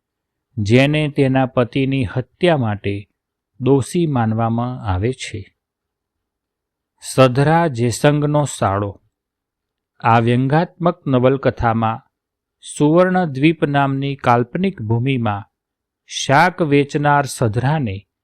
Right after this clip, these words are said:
પ્રજામંડળ પાર્ટી અને તેના પક્ષ પ્રમુખ સેવકરામ વડાપ્રધાન પદના ઉમેદવાર તરીકે પસંદ કરે છે અને સધરો વડાપ્રધાન તરીકે ચૂંટાય છે. આગળ જતા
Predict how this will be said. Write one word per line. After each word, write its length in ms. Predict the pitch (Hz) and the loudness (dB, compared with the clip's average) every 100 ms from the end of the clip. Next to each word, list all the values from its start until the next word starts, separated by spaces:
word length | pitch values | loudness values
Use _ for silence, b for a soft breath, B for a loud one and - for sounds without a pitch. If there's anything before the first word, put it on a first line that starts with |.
| _ _ _ _ _ _ | _ _ _ _ _ _
પ્રજામંડળ 760 | 123 127 151 151 143 147 135 135 | 2 4 4 2 0 0 0 2
પાર્ટી 680 | 127 117 117 - 147 170 _ _ _ _ _ | 2 2 0 -4 -4 -6 _ _ _ _ _
અને 300 | 165 131 139 | -4 0 0
તેના 400 | 135 131 127 127 | 0 0 2 0
પક્ષ 460 | 120 - 165 - - | 0 0 0 0 -4
પ્રમુખ 600 | 143 131 127 120 - - _ _ _ - - | -2 -2 0 -2 -8 -20 _ _ _ -20 2
સેવકરામ 640 | 147 180 190 101 90 92 _ _ _ _ _ _ _ 101 | 2 2 -4 -6 -8 -14 _ _ _ _ _ _ _ -2
વડાપ્રધાન 600 | 107 135 139 143 139 151 | 4 4 2 0 2 0
પદના 460 | 139 131 123 131 131 | 0 -2 0 0 0
ઉમેદવાર 540 | 120 123 123 131 139 | 0 0 0 -2 -2
તરીકે 460 | 139 127 127 - 131 | -4 -4 -4 -4 -6
પસંદ 480 | - 131 190 196 170 | -4 -4 -2 -2 -2
કરે 320 | 107 104 104 | -4 -4 -8
છે 360 | - 104 110 _ _ _ _ _ _ _ _ | -12 -16 -18 _ _ _ _ _ _ _ _
અને 260 | 123 127 131 | 0 2 0
સધરો 600 | - 110 101 117 135 117 | 0 -2 0 0 0 0
વડાપ્રધાન 680 | 117 131 131 123 120 135 | 0 0 -2 0 0 0
તરીકે 520 | 127 120 117 120 123 120 | -2 -4 -4 -4 -4 -4
ચૂંટાય 560 | - 110 107 135 143 | -4 -6 -6 -6 -6
છે. 400 | - - 95 _ _ _ _ _ _ _ _ _ _ - | -10 -14 -16 _ _ _ _ _ _ _ _ _ _ 2
આગળ 380 | 123 143 170 | 2 4 2
જતા 520 | 139 113 104 98 98 | 2 -2 -2 -4 -4